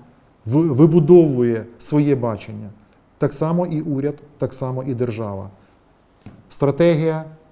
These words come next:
що буде через рік, через два, через три. А ми з вами, як суспільство,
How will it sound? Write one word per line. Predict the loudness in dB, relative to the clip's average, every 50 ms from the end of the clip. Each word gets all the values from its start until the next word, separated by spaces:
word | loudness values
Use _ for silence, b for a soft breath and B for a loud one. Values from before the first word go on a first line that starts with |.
| _ _ -18
що | -6 -2 -2 0
буде | 0 0 0 2 2 0 0 -2 -6 -12 -16 -20 -20 _ _
через | _ -4 -2 0 0 0 0
рік, | -2 -2 -2 -4 -10 -20 -20 -20 _
через | -6 -4 -2 -2 -2 -4
два, | -4 -6 -6 -6 -6 -8 -12 -14
через | -8 -6 -4 -4 -4 -6
три. | -4 -4 -2 -2 -2 -2 -4 -8 B B B B B -6
А | -2
ми | 0 0 0
з | 0 0
вами, | -2 -2 -2 -2 -2 -2
як | -2 -4 -4
суспільство, | -8 -12 -12 -10 -6 -6 -4 -4 -6 -6 -6 -6 -6